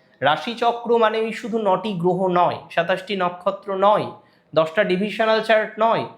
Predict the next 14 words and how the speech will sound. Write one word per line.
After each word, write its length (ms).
আরও 160
অনেক 680
কিছু 300
আছে 240
যেগুলো 340
সম্পর্কে 680
সঠিক 580
নলেজ 520
দরকার 720
একটা 220
প্রকৃত 580
প্রেডিকশন 720
করার 300
জন্য। 300